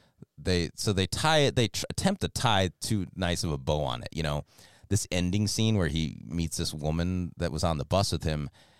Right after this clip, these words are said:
and she's like, "Oh, you know, you had this bad dream, but now you can wake up from it." And it's like, pixie dust, like, you are, you are cured from your nightmares of the war, you know. It's like, uh, you know, we, I don't need that. Like,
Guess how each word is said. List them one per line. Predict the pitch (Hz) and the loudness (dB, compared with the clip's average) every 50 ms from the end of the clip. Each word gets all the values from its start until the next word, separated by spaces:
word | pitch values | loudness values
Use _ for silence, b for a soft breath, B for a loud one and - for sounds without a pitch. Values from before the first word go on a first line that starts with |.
| b b b | b b b
and | - - | -8 -6
she's | - 80 73 76 | -4 -4 -2 -2
like, | 73 73 - - | -2 -4 -2 0
"Oh, | - 104 87 82 | 0 2 2 2
you | 80 82 | 0 0
know, | 82 | 0
you | 76 73 73 | 0 -2 0
had | 76 82 76 | -2 -2 -4
this | 69 67 - | -4 -8 -6
bad | - 78 73 71 | -4 -2 -2 -2
dream, | 69 78 87 80 69 | -4 -4 -6 -6 -6
but | - - | -8 -8
now | - 76 76 | -8 -6 -4
you | 92 90 78 | -4 -4 -4
can | - - 73 | -6 -6 -8
wake | 69 67 67 - | -8 -8 -6 -6
up | 92 - | -8 -6
from | - - 64 65 | -6 -10 -10 -10
it." | 60 - | -12 -10
And | - 76 | -10 -10
it's | 69 - - - | -8 -8 -6 -8
like, | 67 67 _ b b b b b b b b b b - - _ _ _ - _ - - | -8 -8 _ b b b b b b b b b b -20 -20 _ _ _ -20 _ -4 -2
pixie | 139 - - - - | -2 -2 -2 -4 -2
dust, | - 65 62 - - | -2 -2 -4 -2 -4
like, | 80 78 - | -4 -2 0
you | 117 117 | 2 4
are, | 101 82 78 71 - | 4 4 2 -2 -4
you | - 101 107 | -2 0 0
are | 92 76 | 0 0
cured | - - - 117 110 101 82 | -2 -2 2 2 2 2 2
from | - 92 87 85 | 0 -2 -2 -2
your | 82 80 | -2 -2
nightmares | 73 71 78 - - 76 76 71 71 | -2 -2 -2 -2 -2 -4 -4 -4 -4
of | 73 71 65 | -6 -6 -4
the | 71 | -4
war, | 71 73 87 90 76 67 67 | -2 0 0 2 2 0 -2
you | 67 69 | -2 -2
know. | 69 67 67 | -2 -2 -2
It's | 65 - - - | -4 -6 -6 -6
like, | 80 73 71 - - - - - _ _ _ _ - - - | -4 -4 -4 -6 -10 -14 -20 -20 _ _ _ _ -18 -12 -8
uh, | 85 | -6
you | 87 71 90 | -6 -4 -4
know, | 82 71 67 62 - 64 | -4 -4 -4 -6 -8 -4
we, | 87 120 120 - - - - - _ - _ B B B B B B B B B B - | -2 -2 -2 -2 -6 -16 -20 -20 _ -20 _ B B B B B B B B B B -6
I | - 101 | 0 2
don't | 120 123 95 90 | 2 4 4 4
need | 110 131 107 | 4 2 2
that. | - - 50 - - | 0 -4 -4 -4 -4
Like, | - 82 - | -4 -4 -4